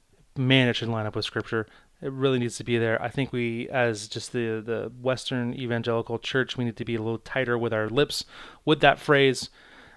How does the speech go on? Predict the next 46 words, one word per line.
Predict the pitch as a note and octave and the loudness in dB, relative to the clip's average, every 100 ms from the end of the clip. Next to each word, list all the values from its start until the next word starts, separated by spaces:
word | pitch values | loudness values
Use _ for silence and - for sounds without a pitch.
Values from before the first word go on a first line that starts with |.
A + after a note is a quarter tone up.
| - | 2
Uh, | C3+ B2+ | 4 6
but | A#2+ C#3 | 4 2
then | C#3+ C#3 | 4 4
also, | C3+ C3+ C3 | 4 4 0
too, | - D#3 | 2 2
we | C#3 | 4
need | D3+ | 4
to | |
watch | B2+ C3+ C3+ | 4 4 4
out | D#3 C#3+ | 4 2
for | - | 0
somebody | C#3 B2+ B2 | 0 2 2
who's | A2 B2 | 0 -2
saying | - C#3+ C3+ | 0 0 2
that, | A#2+ | 0
like, | B2 A2+ | -2 -2
"Hey, | F3 D#3 A#2+ | 0 2 0
no, | B2+ C#3+ B2 | 0 0 2
I | |
got | B2 C3 | 0 0
this | B2 | -2
special | - C#3+ - | -2 0 2
revelation. | C3 B2 C3 C#3 C3+ A#2 A#2+ - | 2 4 4 4 2 0 -2 -2
I | A#2+ B2+ | 0 0
hear | - C#3 | 0 -2
directly | A#2+ B2+ C3+ | 0 0 0
from | C3 | -2
the | B2+ | 0
Lord. | C#3 C3 | 2 4
I | A#2+ | 4
got | B2+ A#2+ | 2 0
this | A#2+ | -4
personal, | - - B2+ C3 B2 B2 | -6 -6 -2 0 0 0
you | |
know, | A#2 | -2
phone | A2+ C#3+ C#3+ | 0 -2 0
call, | A2+ A2 | 0 0
and | A2 | 0
he's | A#2+ B2 | -4 -4
telling | C3 B2 | -2 0
me | B2 | 0
this | B2+ - | 0 -2
and | C3 | -2
this | D3 C#3 | -2 0
and | |
this." | D#3+ C3+ | -2 -4